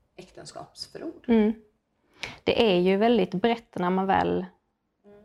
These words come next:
Speaker 2: kikar på det, vad det är man sysslar med. Ehm, den ekonomiska familjerätten som vi valt att, att rikta in oss på är ju då,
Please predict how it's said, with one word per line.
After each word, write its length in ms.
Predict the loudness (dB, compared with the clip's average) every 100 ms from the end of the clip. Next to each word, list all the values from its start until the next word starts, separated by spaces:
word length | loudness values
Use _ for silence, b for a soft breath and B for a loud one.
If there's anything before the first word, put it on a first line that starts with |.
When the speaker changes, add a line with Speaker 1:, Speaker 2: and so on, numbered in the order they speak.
| _
Speaker 2:
kikar 380 | -6 0 0 0
på 180 | -2 -2
det, 140 | -2
vad 220 | -2 -2 -2
det 180 | -2 -2
är 80 | -4 -6 -8 -8 -6
man 180 | -6 -6
sysslar 380 | -4 -4 -2 -4
med. 140 | -4 -10 -14 _ _
Ehm, 640 | -4 -2 -2 -2 -2 -2 -6 B B B B B B _ _ _ _ _
den 240 | 0 2
ekonomiska 500 | 4 4 2 0 -4
familjerätten 600 | -2 0 2 0 -2 -2
som 160 | -2 0
vi 160 | 0 2
valt 360 | 2 0 -4
att, 60 | -4
att 500 | -2 -2 -2 -4 -4
rikta 260 | -6 -4 -4
in 220 | -2 -4
oss 120 | -6
på 240 | -4 -2 0
är 160 | -2
ju 180 | -2 -2
då, 240 | -2 -2